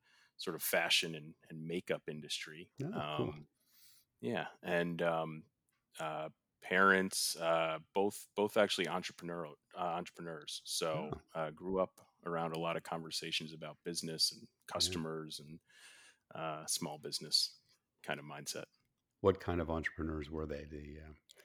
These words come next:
Speaker 2: what trade were they in?
Speaker 1: Yeah, my, my father was a clothing manufacturer and
Speaker 2: Okay.
Speaker 1: then got into, uh, sort of small business M and A. Um, and then my, my mother was an interior designer.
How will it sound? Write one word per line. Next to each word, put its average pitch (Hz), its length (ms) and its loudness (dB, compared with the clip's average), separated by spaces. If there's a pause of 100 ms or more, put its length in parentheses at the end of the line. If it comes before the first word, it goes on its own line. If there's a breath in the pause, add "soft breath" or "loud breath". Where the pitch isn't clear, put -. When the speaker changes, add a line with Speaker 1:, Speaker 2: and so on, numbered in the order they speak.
(300 soft breath)
Speaker 2:
what 71 120 -10
trade 80 340 -6
were 78 60 -10
they 78 140 -8
in? 78 120 -12 (1200 loud breath)
Speaker 1:
Yeah, 123 140 8
my, 104 180 8
my 98 220 2
father 98 400 8
was 92 320 6
a 82 240 4
clothing 90 320 0
manufacturer 95 840 4 (160)
and 82 220 0
Speaker 2:
Okay. 87 140 -2
Speaker 1:
then 85 240 0
got 85 240 4
into, 82 580 -4 (160)
uh, 78 380 -2 (100)
sort 90 160 -4
of 78 60 -2
small 82 320 0
business 80 640 -2 (140)
M 80 140 -2
and 80 100 -4
A. 95 440 -2
Um, 156 520 -6
and 82 160 -8
then 82 120 -4
my, 78 320 -4
my 82 100 -10
mother 80 560 -8
was 80 300 -12
an 78 200 -12
interior 78 380 -10
designer. 76 400 -14